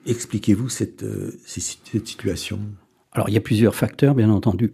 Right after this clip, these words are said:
Speaker 2: D'abord, il y a un grand flou dans les aides, hein. L'information, elle est foisonnante, par exemple, sur
Speaker 1: Ah oui.
Speaker 2: Internet,
Speaker 1: Oui.
Speaker 2: ou par téléphone, comme vous venez de l'évoquer, mais elle est en partie erronée. Les dispositifs sont en permanente évolution, on le voit encore cet automne.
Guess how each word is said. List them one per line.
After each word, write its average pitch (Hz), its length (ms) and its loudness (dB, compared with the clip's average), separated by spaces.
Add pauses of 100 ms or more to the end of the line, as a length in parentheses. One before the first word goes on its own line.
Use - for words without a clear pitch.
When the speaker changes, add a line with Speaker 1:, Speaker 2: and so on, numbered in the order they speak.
Speaker 2:
D'abord, 131 460 6
il 101 80 0
y - 20 6
a 120 60 6
un 113 60 6
grand 101 200 2
flou 127 320 -2
dans 104 140 2
les 98 220 2
aides, 87 180 0
hein. 107 200 -4
L'information, 131 600 4
elle 104 80 4
est - 20 0
foisonnante, 117 640 2
par 95 160 0
exemple, 98 220 0
sur - 100 -2
Speaker 1:
Ah 92 40 0
oui. 98 60 2
Speaker 2:
Internet, 123 420 2 (140)
Speaker 1:
Oui. - 60 -14 (400)
Speaker 2:
ou 135 100 2
par - 220 0
téléphone, 120 480 4
comme 101 180 0
vous 95 140 -2
venez 98 260 2
de 92 80 -6
l'évoquer, 95 480 -2 (380)
mais 143 140 10
elle 135 120 6
est 127 80 6
en 113 80 4
partie - 400 0
erronée. 123 540 6 (260)
Les 131 300 6
dispositifs 123 680 2
sont - 280 -2
en 85 60 -4
permanente 120 640 6
évolution, 123 680 4
on - 20 4
le 98 100 4
voit 90 180 0
encore 90 280 -2
cet - 220 -4
automne. 151 400 4